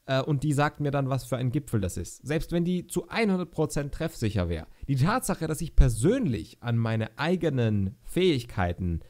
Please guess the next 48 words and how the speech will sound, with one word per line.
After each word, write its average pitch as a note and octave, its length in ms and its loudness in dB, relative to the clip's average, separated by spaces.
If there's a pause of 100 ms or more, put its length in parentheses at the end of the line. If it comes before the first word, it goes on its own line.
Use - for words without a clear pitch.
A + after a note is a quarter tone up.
an G#2+ 120 -4
die G#2+ 60 2
Grenzen B2 440 2
der G2+ 140 -2
eigenen F#2+ 340 0
Fähigkeiten F2+ 840 -2
stoße D3 500 0
und F#2+ 140 -4
auch G#2 240 -2 (260)
mich B2 180 2
selbst B2 360 0
an A2+ 100 -2
meinen G2+ 220 -2
eigenen B2 400 0
kartografischen B2 920 0
Fähigkeiten F#2+ 580 -2
messen F#2+ 340 0
muss, G2 360 -2 (380)
ist E3+ 180 -2
eigentlich E3 320 -2
das C3 160 -4
viel F#3+ 460 0 (140)
spannendere C#3+ 920 0
Erlebnis. A#2 800 2 (140)
Das - 340 0 (320)
kann F3+ 160 4
man F3+ 120 2
auch D3+ 240 0
übrigens D3 440 -2
in C3+ 140 -2
einer B2+ 160 2
ganz C3 240 -4
anderen D3 520 0
Form, D#3+ 420 0
und G2 220 -2
darüber A2+ 220 4
habe A#2+ 140 0
ich A#2 80 0
vor G#2 180 -6
kurzem D3+ 380 4
erst A#2+ 320 -2
mit, A#2 240 -2
mit A2 180 -4
einem F2+ 220 -2
Freund C#3 240 -4
von B2+ 100 -4
mir A#2+ 120 0
gesprochen, A#2+ 560 0